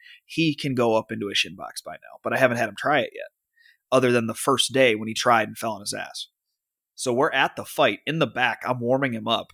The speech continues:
And I'm like, "Adam, we're gonna go ninety nineties, but we're, we're gonna go into a shin box this time." And he's like, and I was like, "Really?" And I'm like, "Yeah, man. Like, I, you got this. Like, I know you, I, I,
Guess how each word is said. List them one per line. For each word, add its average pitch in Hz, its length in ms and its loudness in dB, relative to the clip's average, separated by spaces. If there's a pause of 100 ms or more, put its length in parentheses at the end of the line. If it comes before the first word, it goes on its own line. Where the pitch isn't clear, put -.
(280)
And 123 60 -8
I'm 127 60 -6
like, 139 100 0
"Adam, 160 200 2
we're 139 60 -2
gonna 147 120 4
go 139 100 4
ninety 139 280 2
nineties, 131 580 0
but 127 300 4 (300)
we're, 135 260 2
we're 139 140 0
gonna 151 140 2
go 147 120 4
into 139 120 4
a 127 40 2
shin 175 220 2
box 113 260 2
this 113 140 -6
time." - 280 -12 (640)
And 131 140 2
he's 135 160 4
like, 117 180 6 (600)
and 127 100 2
I - 20 0
was 117 120 -2
like, 107 120 -4
"Really?" 175 320 4 (300)
And - 140 -10
I'm 131 80 -2
like, 120 240 -2
"Yeah, 220 160 2
man. 143 320 2
Like, 143 280 2
I, 147 200 4
you 160 160 -4
got 190 240 2
this. - 280 -6
Like, 123 140 -2
I 147 120 6
know 147 180 4
you, 110 160 0 (800)
I, 135 80 -2
I, - 40 0